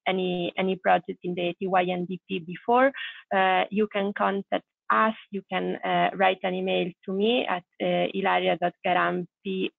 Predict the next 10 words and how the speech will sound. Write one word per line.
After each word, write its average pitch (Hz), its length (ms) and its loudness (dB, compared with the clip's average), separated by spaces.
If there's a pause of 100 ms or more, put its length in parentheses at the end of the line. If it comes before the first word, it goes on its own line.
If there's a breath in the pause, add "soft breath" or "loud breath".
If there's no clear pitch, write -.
(300)
at 180 160 0 (180)
N 175 140 0
S 180 60 -6 (160)
O 185 60 -4
E 180 180 -2
dot 175 160 2 (140)
E 185 40 -4
U, 226 320 2 (480 loud breath)
and, 196 380 4 (100)
um, 180 1040 4